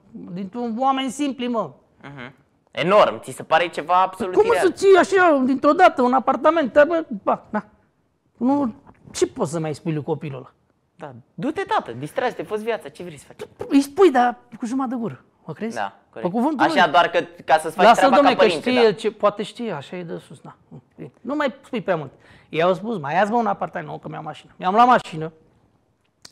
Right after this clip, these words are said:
Speaker 1: Toți nebunii să miră acum, deși la, o parcam la un spital pe la mine, nu vreau să-i dau nume, toți doctorii, „Ce, acu e mașina, acu, uite ce fătare, fătare, da, doctorii, în fine.” Și eu n-aveam permis.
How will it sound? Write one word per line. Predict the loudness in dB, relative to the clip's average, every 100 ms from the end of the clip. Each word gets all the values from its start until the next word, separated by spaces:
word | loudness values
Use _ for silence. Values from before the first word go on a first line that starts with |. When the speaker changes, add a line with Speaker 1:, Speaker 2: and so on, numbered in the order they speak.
| _
Speaker 1:
Toți | -8 -6 -6 -10
nebunii | -8 -10
să | -12
miră | -14 -14
acum, | -14 -16
deși | -16 -12
la, | -10 -10
o | -14
parcam | -10 -8 -8 -8
la |
un | -8
spital | -10 -14 -10 -10
pe | -8
la | -10
mine, | -10 -14 -16 _ _ _
nu | -10
vreau | -8
să-i | -8 -6
dau | -8
nume, | -8 -12 -12
toți | -10 -8
doctorii, | -8 -10 -12 -14
„Ce, | -18
acu | -18 -16
e | -16
mașina, | -18 -20 -20 -20
acu, |
uite | -20 -20 -20
ce | _
fătare, | -20 -16 -14 -16
fătare, | -12 -10 -10
da, | -12 -14 _
doctorii, | -20 -16 -14 -16 _
în | -14
fine.” | -12 -16 _ _ _ _ -20 -20 _ _ _
Și | -18 2
eu | 4
n-aveam | 6 6 4
permis. | 0 -6 -10 -20